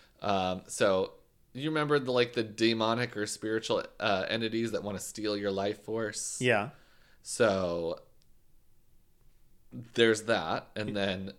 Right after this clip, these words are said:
Speaker 1: there's another concept of erotic energy
Speaker 2: Yeah, you told me
Speaker 1: that
Speaker 2: that.
Speaker 1: people exude all the time. And so this one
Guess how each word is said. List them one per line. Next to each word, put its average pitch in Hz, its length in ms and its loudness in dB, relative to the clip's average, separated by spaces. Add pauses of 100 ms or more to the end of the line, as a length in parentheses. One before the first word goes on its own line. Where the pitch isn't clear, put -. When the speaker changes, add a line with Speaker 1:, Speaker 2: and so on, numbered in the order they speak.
(100)
Speaker 1:
there's 107 320 0
another 120 400 -2
concept 110 640 -2
of 98 240 -4
erotic 101 580 -4
energy 127 540 -8 (120)
Speaker 2:
Yeah, 131 160 4
you 110 120 0
told 127 160 -4
me 117 80 -2
Speaker 1:
that 107 60 2
Speaker 2:
that. 98 120 0
Speaker 1:
people 110 300 0
exude 101 540 -4
all 101 140 -2
the 104 60 -8
time. 104 600 -4 (720)
And 98 140 -8
so 101 220 0
this 127 340 -2
one 104 380 2